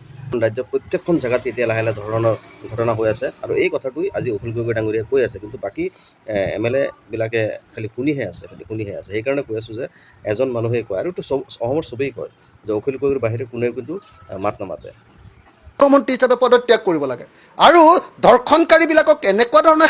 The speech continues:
Speaker 2: শাস্তি দিব লাগে, দৃষ্টান্তমূলক শাস্তি, দৃষ্টান্তমূলক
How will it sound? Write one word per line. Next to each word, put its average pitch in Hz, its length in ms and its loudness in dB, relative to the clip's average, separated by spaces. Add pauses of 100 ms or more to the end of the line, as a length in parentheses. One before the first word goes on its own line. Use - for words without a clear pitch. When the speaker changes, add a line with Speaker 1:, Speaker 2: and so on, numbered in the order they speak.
Speaker 2:
শাস্তি 226 320 2
দিব 262 140 4 (140)
লাগে, 175 180 4 (340)
দৃষ্টান্তমূলক 320 800 6
শাস্তি, 156 300 -2 (320)
দৃষ্টান্তমূলক 285 680 4